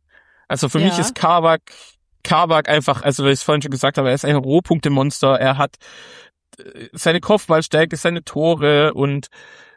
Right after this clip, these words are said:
Speaker 1: wie er sich jetzt in die Mannschaft zurückgekämpft hat nach eineinhalb Jahren Kreuzbandriss, ist einfach völlig verrückt. Ilzer liebt ihn, ja, er hat jetzt auch verlängert.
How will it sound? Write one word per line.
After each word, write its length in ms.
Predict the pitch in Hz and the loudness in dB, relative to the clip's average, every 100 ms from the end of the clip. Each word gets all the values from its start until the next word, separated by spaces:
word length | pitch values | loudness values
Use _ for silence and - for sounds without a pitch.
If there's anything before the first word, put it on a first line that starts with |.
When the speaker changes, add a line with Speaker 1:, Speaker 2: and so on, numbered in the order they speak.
| _ | _
Speaker 1:
wie 120 | 156 | 0
er 60 | 165 | 0
sich 180 | - | 0
jetzt 140 | 175 - | -6 -4
in 60 | 175 | -2
die 60 | |
Mannschaft 320 | 156 165 165 | -2 -2 -4
zurückgekämpft 520 | - 151 156 143 156 - | -4 -6 -6 -4 -4 -2
hat 80 | - | -6
nach 100 | - | -4
eineinhalb 400 | 147 156 156 147 | -4 0 -2 0
Jahren 200 | 151 160 | -2 -2
Kreuzbandriss, 760 | - 165 - 147 147 147 - | -4 -4 -2 -4 -2 -6 -6
ist 380 | - 139 - - | -12 -12 -12 -4
einfach 340 | 151 139 139 104 | -4 0 -4 -4
völlig 320 | - 175 143 | -4 -4 -2
verrückt. 340 | 135 143 - - | -4 -4 -8 -2
Ilzer 300 | 180 - 139 | -2 0 -2
liebt 420 | 135 151 214 - | -2 -4 -6 -6
ihn, 240 | 165 175 | -4 -2
ja, 220 | 151 143 151 | 0 2 2
er 100 | 135 | 0
hat 120 | 135 | -2
jetzt 140 | 139 | -2
auch 100 | 127 | -4
verlängert. 480 | - 147 147 170 156 | -2 -4 -2 -2 -4